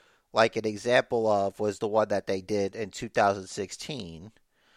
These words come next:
But the, the reason it came up is because, um, what's her name was Phil, uh,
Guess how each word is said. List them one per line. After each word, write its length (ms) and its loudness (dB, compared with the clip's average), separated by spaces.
But 300 6
the, 220 -12
the 120 2
reason 280 -2
it 80 -2
came 260 -4
up 220 2
is 100 -10
because, 640 -2
um, 720 8
what's 280 2
her 80 2
name 220 -2
was 160 -6
Phil, 260 -4
uh, 420 6